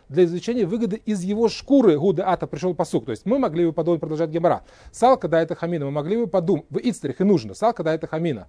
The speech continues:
ло яхед псарок тиев, бсаро ин уроло камаш мулан». Могли бы подумать, мы, нужно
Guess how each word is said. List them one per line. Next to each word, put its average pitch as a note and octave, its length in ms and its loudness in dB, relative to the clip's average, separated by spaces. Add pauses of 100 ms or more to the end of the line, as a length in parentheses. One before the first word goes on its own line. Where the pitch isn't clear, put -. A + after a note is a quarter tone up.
(260)
ло F3 160 4
яхед E3+ 440 0
псарок E3+ 540 4
тиев, F3 380 0
бсаро E3+ 520 0
ин F3 220 -4
уроло G3 300 0
камаш A3 340 0
мулан». C3 300 -2 (240)
Могли D#3+ 260 -2
бы C4+ 120 2
подумать, F#3 500 2 (580)
мы, F#3 220 0
нужно G3+ 420 0